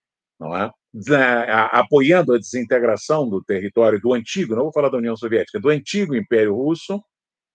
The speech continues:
tá certo? E daí nasce Letônia, Estônia, Lituânia, né? É, metem a mão e desintegra a Ucrânia, Bielorrússia, os Balcãs,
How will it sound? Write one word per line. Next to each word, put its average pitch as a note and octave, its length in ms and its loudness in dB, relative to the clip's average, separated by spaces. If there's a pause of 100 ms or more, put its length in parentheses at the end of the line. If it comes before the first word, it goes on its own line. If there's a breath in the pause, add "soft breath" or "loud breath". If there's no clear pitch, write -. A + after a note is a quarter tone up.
(260)
tá F2 120 -6
certo? A#2 340 -2 (320)
E A#2 100 0
daí B2+ 280 4
nasce A#2+ 340 0
Letônia, G#2+ 640 4
Estônia, A2 640 0
Lituânia, G#2 880 0 (340 soft breath)
né? A2 380 0
É, G2+ 840 0
metem B2 480 2
a A2+ 80 0
mão A#2 300 0 (260 soft breath)
e G#2 120 -8
desintegra A2 600 0
a A#2+ 40 6
Ucrânia, B2 600 4
Bielorrússia, A#2 1040 2 (260 soft breath)
os B2+ 180 -2
Balcãs, A2+ 960 4